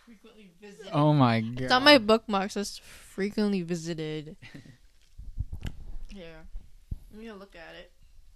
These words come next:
Speaker 1: Let me look at it.
Speaker 2: Look at what? Your bookmarks?
Speaker 1: Mm-hmm. Look at my bookmark.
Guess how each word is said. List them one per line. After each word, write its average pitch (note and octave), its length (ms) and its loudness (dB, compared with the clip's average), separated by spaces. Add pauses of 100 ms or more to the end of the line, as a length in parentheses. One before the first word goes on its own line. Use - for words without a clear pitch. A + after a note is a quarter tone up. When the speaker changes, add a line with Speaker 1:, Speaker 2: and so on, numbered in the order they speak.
(120)
Speaker 1:
Let G#3 100 -10
me G3+ 60 2
look G#3+ 240 -2
at E3+ 200 0
it. G3+ 120 -6 (140)
Speaker 2:
Look B2+ 140 -6
at B2 100 2
what? A2+ 220 2 (400)
Your - 80 -10
bookmarks? F#3+ 420 -16 (160)
Speaker 1:
Mm-hmm. G#3 300 -8 (720)
Look A3 100 -12
at G#3+ 60 -14
my G3 60 -14
bookmark. F#3+ 400 -6